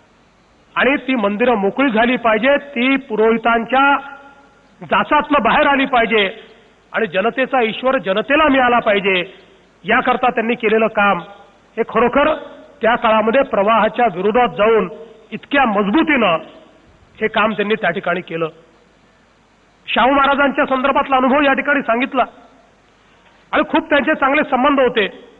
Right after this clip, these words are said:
आणि एक प्रसंग असा आहे की ज्या प्रसंगामध्ये शाहू महाराजांनी प्रबोधनकारांची परीक्षा घ्यायचं ठरवलं आणि त्यांना काही लाच देता येईल का, त्यांचं काही मन वळवता येईल का,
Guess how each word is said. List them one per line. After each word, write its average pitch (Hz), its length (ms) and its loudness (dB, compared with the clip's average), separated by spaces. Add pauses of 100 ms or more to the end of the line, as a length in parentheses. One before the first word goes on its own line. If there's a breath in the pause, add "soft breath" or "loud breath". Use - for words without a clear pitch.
(520)
आणि 202 180 0
एक 269 120 -2
प्रसंग 254 340 0
असा 240 200 0
आहे 269 100 2
की 285 120 -6
ज्या 247 120 0
प्रसंगामध्ये 247 680 0 (920)
शाहू 233 280 0
महाराजांनी 262 640 2 (840)
प्रबोधनकारांची 254 800 0 (100)
परीक्षा 254 320 0
घ्यायचं 277 240 0
ठरवलं 180 380 0 (1700)
आणि 302 380 0 (1200)
त्यांना 262 220 2
काही 285 220 0
लाच 285 240 2
देता 277 280 2
येईल 262 140 2
का, 247 240 2
त्यांचं 240 320 -4
काही 254 160 0
मन 262 200 2
वळवता 269 420 2
येईल 247 160 0
का, 247 200 0